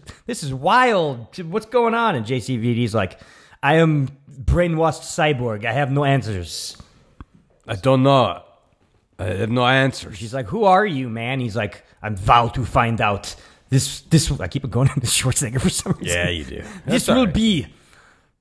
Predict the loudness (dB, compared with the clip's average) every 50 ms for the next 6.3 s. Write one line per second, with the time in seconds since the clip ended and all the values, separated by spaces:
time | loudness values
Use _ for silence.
0 | _ _ -2 0 0 0 2 0 2 2 2 2 2 0 0 2 4 2 2 2
1 | 0 -4 -10 -12 -10 -10 -12 -10 -4 0 0 0 0 0 -4 -4 -2 -2 -2 -2
2 | -2 -2 -2 -2 0 2 2 2 2 0 0 -2 -2 -2 -2 -2 -2 -4 -4 -6
3 | -6 2 4 6 6 6 4 0 -4 -4 -8 _ -20 -20 _ _ _ _ -16 -10
4 | -6 -2 2 4 6 6 6 6 4 2 -4 -8 -4 -4 0 2 2 2 2 0
5 | -4 -6 -6 -6 -6 -6 -4 0 2 2 2 0 -2 -4 -2 0 0 2 2 0
6 | 0 2 2 0 0 -2